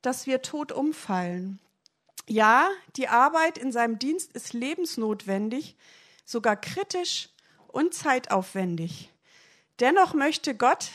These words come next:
dass wir Zeit für unsere Familie und Freunde finden, uns erholen und die guten Dinge genießen, die uns geschenkt sind.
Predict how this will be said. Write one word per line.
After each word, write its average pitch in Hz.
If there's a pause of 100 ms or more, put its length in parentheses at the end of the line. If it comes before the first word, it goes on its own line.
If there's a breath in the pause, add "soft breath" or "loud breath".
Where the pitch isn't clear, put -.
(100)
dass 262
wir 233
Zeit 285
für 262
unsere 233
Familie 247
und 214
Freunde 196
finden, 320 (600 soft breath)
uns 269
erholen 302
und 262
die 254
guten 370
Dinge 294
genießen, 269 (640 soft breath)
die 240
uns 247
geschenkt 269
sind. 185